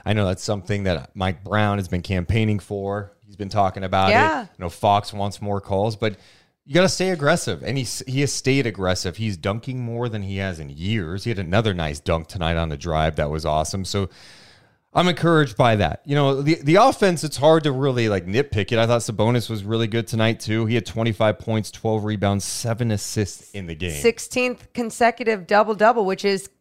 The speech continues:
Speaker 2: breaks Kings history.
Speaker 1: It's a new Kings record.
Speaker 2: Or n-, thank you.
Speaker 1: Yeah, he beat
Speaker 2: <laughs>
Speaker 1: Boogie's record. They,
Speaker 2: Yeah.
Speaker 1: DeMarcus Cousins had the record fifteen consecutive double-doubles. Sabonis
Speaker 2: Sixteen.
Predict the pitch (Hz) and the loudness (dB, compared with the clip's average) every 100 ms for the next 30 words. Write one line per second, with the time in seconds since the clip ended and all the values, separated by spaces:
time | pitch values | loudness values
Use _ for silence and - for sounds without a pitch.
0 | _ 202 202 - - - 208 202 220 214 | _ 0 0 -2 -14 -8 -8 -4 -6 -6
1 | 175 165 165 _ _ _ _ _ _ _ | -6 -6 -6 _ _ _ _ _ _ _
2 | - 110 - 127 123 127 135 135 120 156 | -8 -6 -2 0 0 0 -2 0 0 0
3 | - 202 196 202 165 202 165 165 160 135 | 2 2 2 -4 -2 -2 0 0 2 4
4 | 180 147 95 131 123 123 - 247 - 147 | 4 2 0 0 2 0 2 0 4 2
5 | 175 175 160 208 202 101 - - 151 196 | 2 2 4 4 2 -2 -6 0 2 4
6 | 262 - 123 139 160 170 - 156 175 156 | 4 2 2 4 4 2 2 2 2 2
7 | 135 139 120 139 127 95 - 143 - 151 | 2 4 2 2 0 -8 -10 -10 -10 -8
8 | 143 135 _ - 117 - 135 127 131 117 | -8 -10 _ -14 -10 -4 -4 -4 -2 -2
9 | 101 90 101 110 120 92 95 85 87 95 | -2 0 0 2 0 2 2 2 2 0
10 | - 113 87 107 117 104 92 - - _ | 0 -4 -2 0 0 0 -2 -6 -12 _
11 | _ _ - 196 - 262 240 | _ _ -14 -12 -10 -12 -12